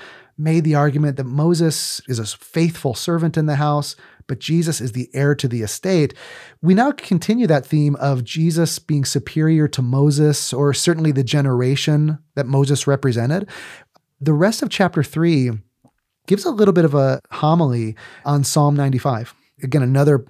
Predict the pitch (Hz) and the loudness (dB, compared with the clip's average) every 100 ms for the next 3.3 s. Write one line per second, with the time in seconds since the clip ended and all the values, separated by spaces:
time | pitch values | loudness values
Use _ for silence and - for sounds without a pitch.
0 | _ - 143 127 123 - 131 135 123 135 | _ -4 -2 0 -2 -4 -4 -2 -2 -2
1 | 127 135 - 175 175 156 143 - 147 156 | -4 -6 0 0 2 2 0 -2 0 0
2 | 131 110 - 131 127 - 143 139 147 117 | -2 -6 -6 -4 -4 -2 -2 0 -2 -2
3 | 131 123 | -2 -2